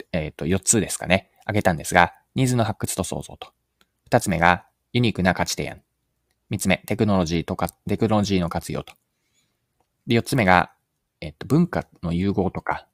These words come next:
紹介、こういった側面学べました。ここから人間洗濯機のマーケティング案をターゲット客とコンセプト案に分けたんですが、一つ目はギーク向けにはバイオハックオアシスとか、バーチャルリアリティバスタイム、こんな訴求をするといいのかなと思うし、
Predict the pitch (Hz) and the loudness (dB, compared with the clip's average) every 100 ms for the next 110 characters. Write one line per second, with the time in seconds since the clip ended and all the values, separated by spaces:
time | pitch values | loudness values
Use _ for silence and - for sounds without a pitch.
0 | - 95 120 110 - 101 - _ _ - | -12 -6 -2 -2 0 -2 -4 _ _ -2
1 | 147 - - - 92 - 90 78 73 - | -2 -2 -4 -2 -2 -2 -6 -6 -6 -8
2 | - - _ _ - _ _ _ _ _ | -8 -10 _ _ -20 _ _ _ _ _
3 | _ _ _ - 147 151 120 127 135 127 | _ _ _ 0 4 4 4 2 -2 0
4 | 131 127 - 85 85 - _ _ _ - | 0 -2 -2 -2 -2 -4 _ _ _ -4
5 | 117 113 113 107 101 78 - 90 - - | -2 0 0 0 0 -2 -6 -10 -10 -14
6 | - 131 131 131 - 113 - - 76 - | -2 2 4 2 -2 -4 -4 -6 -8 -4
7 | 117 117 - 82 73 80 85 - 73 65 | -2 -2 -2 -4 -4 -6 -4 -4 -8 -10
8 | - 85 85 _ _ _ _ _ _ _ | -2 0 0 _ _ _ _ _ _ _
9 | - 139 - 95 90 85 104 120 123 113 | -4 -4 0 2 2 2 0 0 0 0
10 | 110 101 80 78 _ 104 110 107 107 - | 0 0 -2 -4 _ 0 0 0 -6 -4
11 | 90 82 - - - - 71 _ _ _ | -4 -4 -6 -10 -10 -10 -10 _ _ _
12 | _ 107 113 110 101 98 92 90 92 85 | _ 0 2 2 0 0 0 0 -2 -2
13 | - 69 - - _ - 117 104 101 - | -6 -12 -14 -18 _ -4 -2 -2 -4 -2
14 | 95 87 - 90 - 85 80 - - - | 0 0 -2 -4 -2 -4 -4 -10 -18 -18
15 | - 82 78 - | -10 -8 -8 -12